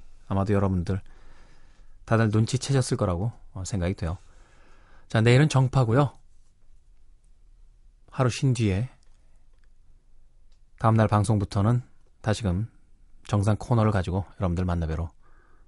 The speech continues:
돌아오겠습니다. 자, 오늘 끝곡은요, 에스엔에스로 오케이 일일일오님께서 신청해 주신 곡입니다.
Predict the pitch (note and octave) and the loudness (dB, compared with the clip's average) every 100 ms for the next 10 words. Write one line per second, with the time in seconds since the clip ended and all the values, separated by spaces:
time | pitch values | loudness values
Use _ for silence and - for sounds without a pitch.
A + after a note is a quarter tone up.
0 | - - - G2 E2 - F2 E2 - - | -20 -10 -2 -2 -2 -8 -10 -12 -20 -20
1 | - - - - - - - - - - | -20 -20 -20 -20 -20 -20 -20 -20 -20 -20
2 | - - - - D#3 D#3+ G3 F3 D3 D3 | -20 -20 -20 2 4 6 6 8 8 8
3 | E3+ A#2+ - - - C3 D#3 C#3+ C3 D3 | 6 4 -4 -10 -2 2 4 4 4 6
4 | B2 - - C3+ F#2 - A#2 A#2+ B2 - | 6 2 4 4 4 0 2 4 4 2
5 | A#2 A2+ - G2+ G#2 F#2 F2+ - B2 C3+ | 0 0 0 0 0 0 -2 2 2 2
6 | - - - - - - - C3 - G#2+ | -6 -20 -20 -20 -20 -14 -2 -2 0 0
7 | F2+ G#2 F#2+ F#2 E2+ D2 - | 0 -2 -2 -4 -6 -6 -10